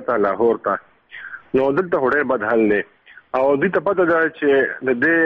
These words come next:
د دې چې کومه دا اغېزه ده، نو دا د افغانستان په وجه باندې ده. چې افغانستان کې امن نه وي، نو پاکستان کې امن چرته هم نشي راتللی. او دوی په خپله باندې دا ولیدل چې پاکستان په یو ډېر لوی، اه،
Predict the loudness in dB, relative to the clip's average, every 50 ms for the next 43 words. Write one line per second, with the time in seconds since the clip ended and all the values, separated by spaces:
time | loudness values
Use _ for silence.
0 | 0 -2 -6 -14 _ _ _ _ -4 -2 0 2 2 2 2 2 0 -2 -2 -2
1 | -2 0 0 2 2 0 0 0 0 0 0 0 0 0 2 2 2 2 2 2
2 | 0 0 0 0 -2 -2 -4 -4 -4 -2 -2 0 0 0 0 0 0 0 0 0
3 | 0 0 0 0 -2 -6 _ _ _ _ _ _ _ _ _ _ -2 0 0 0
4 | 0 0 0 -2 -2 -2 -2 -2 0 0 2 2 2 4 4 4 2 2 0 0
5 | -2 -2 -4 -6 -4 -4 -4 -4 -4 -4 -4 -2 0 0 0 0 0 -2 -4 -2
6 | -2 -2 -2 -2 -2 -2 0 0 2 2 2 0 0 -2 -2 -2 -2 -2 -2 0
7 | 0 0 0 -2 -6 _ _ -20 -18 -16 -14 -14 -14 -10 -4 -2 0 0 2 2
8 | 2 0 0 0 -2 -4 -2 -2 0 0 0 0 0 2 2 2 2 2 2 2
9 | 0 0 -2 -4 -4 -4 -4 -4 -4 -2 0 0 0 0 0 0 0 0 0 0
10 | 0 0 0 2 2 2 2 2 2 0 0 -2 -6 -14 _ _ _ _ _ _
11 | -6 -4 -2 0 0 0 0